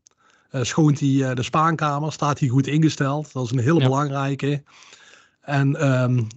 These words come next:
Speaker 1: ten tweede, eh, eh, zorg voor de juiste vertanding en de
Speaker 2: Mhm.
Speaker 1: juiste parameters, hè. Dat zijn, eh, de instellingen van, eh, van de machine.
Speaker 2: Mhm.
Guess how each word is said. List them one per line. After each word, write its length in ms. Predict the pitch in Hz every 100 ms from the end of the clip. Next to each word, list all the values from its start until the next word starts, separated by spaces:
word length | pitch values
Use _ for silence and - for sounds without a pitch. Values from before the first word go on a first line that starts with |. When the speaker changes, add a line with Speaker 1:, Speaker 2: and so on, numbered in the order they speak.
| 208 190 117
Speaker 1:
ten 240 | 139 127
tweede, 440 | 110 143 151 160 156
eh, 500 | 147 147 151 135 131
eh, 80 | 123 110 _ 165 127
zorg 380 | 113 160 151 131
voor 140 | 147
de 60 | 131
juiste 380 | 139 151 - 127
vertanding 720 | 127 175 165 139 120 113 90 _ _ _ _ _
en 180 | - 160 131
de 60 |
Speaker 2:
Mhm. 60 | 143
Speaker 1:
juiste 300 | 143 135 -
parameters, 1000 | - 147 175 175 165 160 160 180 185 -
hè. 180 | 151 175
Dat 180 | 127 120
zijn, 380 | 135 123 127
eh, 260 | 123 120 120 117
de 160 | 123
instellingen 540 | 151 147 - 131 131 117
van, 360 | 123 127 123 120
eh, 260 | 117 120
van 160 | 117 127
de 60 | 120
machine. 640 | 120 - 170 170 196 190 _ _ _ -
Speaker 2:
Mhm. 200 | 135 147